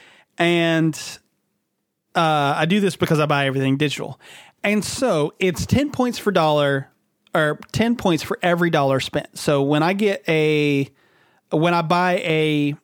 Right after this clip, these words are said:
sixty dollar game, I get six hundred points. So,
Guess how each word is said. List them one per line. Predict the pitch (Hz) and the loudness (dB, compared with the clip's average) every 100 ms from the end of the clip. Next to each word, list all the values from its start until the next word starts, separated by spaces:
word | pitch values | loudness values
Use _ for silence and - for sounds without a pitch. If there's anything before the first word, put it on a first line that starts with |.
| _ _ _ _ _ - | _ _ _ _ _ -14
sixty | - 214 285 | -6 -4 0
dollar | 196 175 160 | 0 0 0
game, | 196 208 | 0 0
I | 180 | 0
get | 160 | -2
six | 151 170 151 | -2 -4 -2
hundred | 160 143 | 0 0
points. | 131 151 117 - - - - _ | 0 -2 -2 -10 -16 -16 -20 _
So, | - - 147 135 | -6 -2 0 0